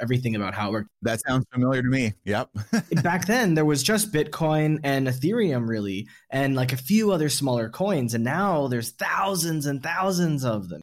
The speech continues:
Speaker 1: I remember that the user experience was horrible, and it's still horrible. The wallet address and the private keys are confusing for people because one of the problems with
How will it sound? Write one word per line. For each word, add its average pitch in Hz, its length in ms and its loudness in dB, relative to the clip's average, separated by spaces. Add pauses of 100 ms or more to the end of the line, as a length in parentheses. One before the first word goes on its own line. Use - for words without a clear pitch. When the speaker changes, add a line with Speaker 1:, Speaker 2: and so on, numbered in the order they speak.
(120)
Speaker 1:
I 147 140 0
remember 147 500 4
that 113 640 -2
the 131 80 2
user 147 420 2
experience 120 880 0 (140)
was 139 540 0
horrible, 147 640 0
and 139 180 -2
it's 131 440 -4
still 175 500 0
horrible. 101 720 -6 (140)
The 113 240 0
wallet 123 460 2
address 120 520 0
and 117 100 -2
the 113 60 -2
private 117 400 -2
keys 120 320 0
are 110 60 -6
confusing 117 480 -2
for 113 120 -6
people 113 360 -2
because 113 640 -2 (420)
one 156 180 2
of 156 60 2
the 147 60 2
problems 131 360 2
with 123 300 0